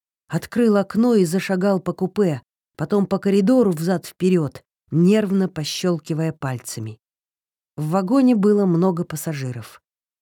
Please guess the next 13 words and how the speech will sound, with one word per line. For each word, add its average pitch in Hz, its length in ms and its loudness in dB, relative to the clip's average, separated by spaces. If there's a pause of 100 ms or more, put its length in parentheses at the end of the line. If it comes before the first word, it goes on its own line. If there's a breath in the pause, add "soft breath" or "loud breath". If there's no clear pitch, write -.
(180)
По 135 80 -4
вагону 165 480 2
ходил 160 480 -2
с - 80 -12
совком 165 640 -4
и 147 80 -2
веником 165 520 -2
пожилой 170 460 -2
проводник, 180 800 -4 (260)
выгребая 165 880 0
окурки 180 540 -6
из 165 220 -4
пепельниц. 113 720 -10